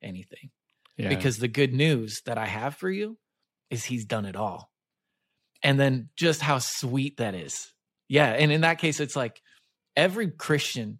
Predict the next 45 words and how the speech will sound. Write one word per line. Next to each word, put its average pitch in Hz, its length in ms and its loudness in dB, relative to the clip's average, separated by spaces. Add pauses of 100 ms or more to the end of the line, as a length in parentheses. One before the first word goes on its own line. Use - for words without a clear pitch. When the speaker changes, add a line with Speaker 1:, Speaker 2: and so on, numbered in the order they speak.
Speaker 1:
that 120 160 -6
believes 127 540 -2
the 127 260 -2
good 131 240 0
news 131 260 0
about 113 240 -4
Jesus 120 380 -8
Christ 135 360 -4 (360)
should 160 200 4
be 147 100 8
able 143 160 8
to 139 160 6 (100)
connect 139 420 0
with 123 260 -4
Abimelech 127 540 0
in 110 80 -2
this 113 140 -4
situation 120 500 -4
where 110 120 -4
it's, - 200 -12 (300)
you 143 160 2
approach 127 480 4
and 123 120 -2
you're 143 140 2
like, 110 240 -2 (800)
"I'm, 180 400 4 (100)
I'm 139 140 4
willing 180 240 6
to, 151 140 -2
like, 135 220 4
please 147 540 2 (380)
be 160 140 4
merciful 214 520 6
with 214 100 6
me. 208 180 6
Like, 143 200 2
let's 151 200 0
make 147 200 -2
a 113 60 -6
treaty. 214 420 -4
Let's 143 180 -4
make 156 140 -4
this 147 140 -8
thing 139 180 -2
work." 165 300 2